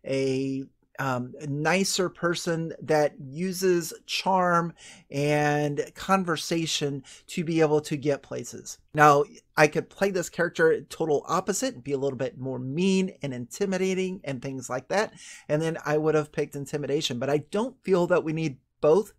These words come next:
persuasion and intimidation. There are instances where one would probably be better than the other, but I think for the most part, these two skills are going to be depending on the personality of your character and how you depend on pl-,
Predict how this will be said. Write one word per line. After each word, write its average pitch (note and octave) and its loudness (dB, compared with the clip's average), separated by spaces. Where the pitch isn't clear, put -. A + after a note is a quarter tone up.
persuasion G#3+ 0
and G3+ -4
intimidation. F#3+ -2
There G#3+ 0
are G3+ 4
instances G3 -2
where F#3+ 4
one E3 0
would E3+ -4
probably E3 0
be D3+ -2
better D3+ 4
than C#3+ -2
the C#3 -6
other, G#3 0
but F3+ 4
I F#3+ 6
think D4 -6
for G#3+ -4
the E3+ -6
most E3 -4
part, D#3+ 0
these G#3 -6
two G3+ -6
skills E3 0
are E3 2
going A#3 0
to G3 0
be F3 0
depending F#3+ -2
on E3 2
the D3+ 2
personality F3 -4
of D#3 -6
your E3+ -2
character D3+ -2
and E3 0
how D3 0
you D3+ 4
depend C#3+ -2
on C3 -2
pl-, - -20